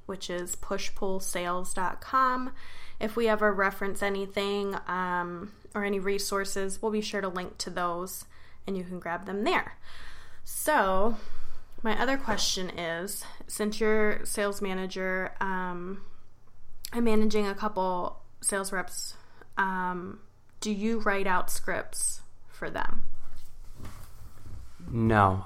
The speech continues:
Speaker 2: I give them ideas and I give them scripts that I've used, but I do not personally write 'em, write out one and say, "Yes, you have to use this." I, I, I expect them when anyone starts,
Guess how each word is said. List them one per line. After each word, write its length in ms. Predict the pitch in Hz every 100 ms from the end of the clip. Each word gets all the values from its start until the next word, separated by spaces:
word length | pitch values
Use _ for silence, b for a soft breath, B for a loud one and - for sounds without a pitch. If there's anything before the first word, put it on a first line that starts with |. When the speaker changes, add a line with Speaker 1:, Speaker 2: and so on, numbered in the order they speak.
| -
Speaker 2:
I 140 | 110
give 220 | 107 123
them 160 | 117 110
ideas 680 | 104 98 101 107 127 147 -
and 100 | -
I 100 | 95
give 180 | 90 101
them 120 | 101
scripts 300 | 95 - 98
that 80 | 98
I've 200 | 95 92
used, 500 | 92 95 110 143 - - b b b -
but 200 | 101 92 -
I 280 | 101 107 104
do 200 | 98 98
not 540 | 95 95 98 98 - - - - - - _
personally 600 | - 101 95 98 92 90
write 360 | 87 92 92 92
'em, 140 | 92 92
write 280 | 95 92 92
out 180 | 90 92
one 200 | 90 92
and 100 | 90
say, 140 | 90
"Yes, 340 | 90 90 -
you 80 | 92
have 220 | 90 85
to 100 | -
use 220 | 87 90 85
this." 240 | 85 -
I, 400 | 87 87 90 90
I, 120 | 92 98
I 20 |
expect 420 | 98 - 107 107
them 140 | 104 101
when 80 | 98
anyone 340 | 107 107 101
starts, 480 | 95 - 98 98